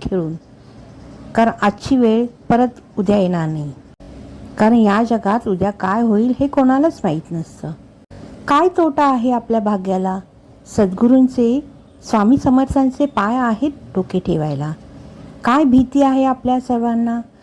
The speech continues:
गुरुमाऊली आहेत मार्गदर्शनाला. हाताशी धरले आपल्याला, आहे का हिंमत काळाची तरी जवळ यायला? जसा आईचा आधार ताण्या लेकराला, तसा गुरुमाऊलीचा आपल्याला.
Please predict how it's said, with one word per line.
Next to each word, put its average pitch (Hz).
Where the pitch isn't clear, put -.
गुरुमाऊली 302
आहेत 311
मार्गदर्शनाला. 170
हाताशी 262
धरले 254
आपल्याला, 196
आहे 196
का 302
हिंमत 254
काळाची 196
तरी 202
जवळ 190
यायला? 170
जसा 302
आईचा 285
आधार 302
ताण्या 208
लेकराला, 180
तसा 254
गुरुमाऊलीचा 214
आपल्याला. 156